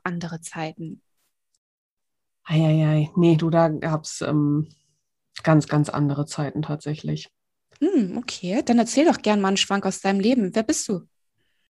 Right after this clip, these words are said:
Speaker 2: Ja, gute Frage. Wer bin ich? <laughs> Also so heute würde ich sagen, ich, ich würde mich zum einen als eine sehr entwicklungsfreudige Frau bezeichnen. Und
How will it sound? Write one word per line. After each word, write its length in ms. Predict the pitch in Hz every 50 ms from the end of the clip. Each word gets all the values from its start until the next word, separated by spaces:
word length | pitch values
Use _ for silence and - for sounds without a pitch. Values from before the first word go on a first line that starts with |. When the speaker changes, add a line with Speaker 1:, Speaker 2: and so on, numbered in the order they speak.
| _ _ _ _ _ _ -
Speaker 2:
Ja, 140 | 208 185 170
gute 220 | 170 208 226 240
Frage. 380 | - - 202 185 165 165 165 160
Wer 120 | 185 196
bin 220 | 185 180 180 160
ich? 180 | 139 143 147 - -
<laughs> 1400 | - - 233 220 - 277 240 180 - _ _ _ - - - - 254 - - - 247 233 - 262 247 - 247 247
Also 200 | 202 214 233 233
so 220 | 214 233 226 190
heute 500 | 208 233 262 294 339 349 - 320 277 262
würde 180 | 233 233 233 240
ich 120 | 220 -
sagen, 520 | - 185 180 180 185 185 190 185 185 185 180 -
ich, 420 | - - - - - - - - _ _ _ _ _ _ _ _ _ _ _ _ - -
ich 140 | - 156 185
würde 120 | 202 214
mich 120 | 220 202 196
zum 120 | - - -
einen 240 | - 160 180 208
als 200 | - - 175 170
eine 220 | - - 175 170 170
sehr 180 | 160 175 175
entwicklungsfreudige 920 | 165 170 165 160 170 170 - 202 190 185 - - - - 165 165 165 160 151
Frau 440 | 156 - - 156 151 151 156 160 156
bezeichnen. 800 | 156 156 156 - - - - - - - 165 165 165 160 165 160
Und 680 | - - 160 156 156 156 156 156 156 160 156 - -